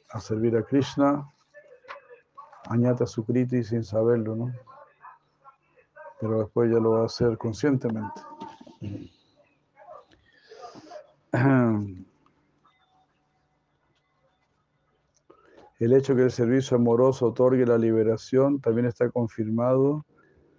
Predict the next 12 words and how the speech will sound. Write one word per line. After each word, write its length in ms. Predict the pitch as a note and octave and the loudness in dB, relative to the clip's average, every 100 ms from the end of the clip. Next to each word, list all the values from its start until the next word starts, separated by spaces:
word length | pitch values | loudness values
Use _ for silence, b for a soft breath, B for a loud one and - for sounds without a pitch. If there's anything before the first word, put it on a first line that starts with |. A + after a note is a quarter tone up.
| b b b _ _ _ | b b b _ _ _
en 120 | A#2+ A#2+ | 0 2
el 140 | A#2+ | 2
Itihasa 800 | C3 B2+ A#2 - B2+ C3 - B2+ | 0 0 -2 0 2 2 0 -4
Samuchaya, 840 | - A#2 A2+ A2+ - C3+ A2+ A2+ A#2 G#2+ _ _ _ _ _ _ _ _ _ _ _ _ _ | 0 0 0 -2 0 0 0 -4 -8 -14 _ _ _ _ _ _ _ _ _ _ _ _ _
donde 260 | A#2+ A2+ | 2 4
dice, 560 | A#2 C3+ C3 A2+ A2 A2+ _ _ _ _ _ _ _ _ _ _ _ _ | 4 4 2 -4 -6 -8 _ _ _ _ _ _ _ _ _ _ _ _
"Aquellas 400 | B2 G#2 C3+ C#3 | -10 2 4 4
personas 500 | C3+ B2 - C#3 C#3 | 2 -2 2 2 2
que 80 | C3 | 0
a 80 | A#2 | -2
pesar 380 | A#2 - C3 B2+ | -2 2 2 4
de 340 | B2+ A#2 - | 4 2 -2